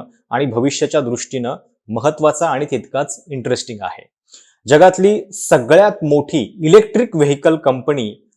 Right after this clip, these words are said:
अखेर भारतामध्ये येणार हे जवळपास निश्चित झालेलं आहे. आता खरं तर कुठलीही विदेशी कंपनी भारतात येते म्हटल्यानंतर ती कुठल्या राज्यात येतेय हे ओळखा असं म्हटलं तर त्याचं उत्तर तुमच्यासाठी फार अवघड राहिलेलं नसेल.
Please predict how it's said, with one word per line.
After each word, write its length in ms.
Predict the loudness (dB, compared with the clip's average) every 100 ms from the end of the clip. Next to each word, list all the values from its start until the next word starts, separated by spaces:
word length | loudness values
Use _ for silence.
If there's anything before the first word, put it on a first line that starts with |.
| _
अखेर 420 | -10 -2 0 0 -4 -16
भारतामध्ये 1000 | -16 -8 -4 0 0 0 0 -2 -2 -6
येणार 300 | -2 -2 -2
हे 260 | -4 -4
जवळपास 460 | 0 0 0 0 -4
निश्चित 300 | -8 -8 -6 -2
झालेलं 280 | 0 2 2
आहे. 420 | 2 -2 -6 _ _ _ _ _ _
आता 140 | -2 0
खरं 140 | 2 2
तर 80 | 0
कुठलीही 440 | -2 -6 0 0 2
विदेशी 420 | 2 4 2 0
कंपनी 400 | -2 -2 0 -2
भारतात 460 | -2 -4 2 2 4
येते 220 | 2 2
म्हटल्यानंतर 680 | 0 -2 0 0 0 -2 -4
ती 400 | -4 _ _ -20
कुठल्या 440 | -4 -4 2 6 8
राज्यात 340 | 8 6 4 4
येतेय 340 | 0 2 0 0 -6 _ _ _
हे 60 | 4
ओळखा 320 | 6 6 6
असं 200 | 6 4
म्हटलं 340 | 2 4 2 2
तर 80 | 0
त्याचं 260 | -2 0 -2
उत्तर 400 | -4 0 0 0
तुमच्यासाठी 760 | -4 _ -10 -6 -2 -2 -4 2
फार 160 | 4 4 -2
अवघड 440 | -8 -2 2 2
राहिलेलं 560 | 4 0 2 0 0 -2
नसेल. 340 | -2 0 0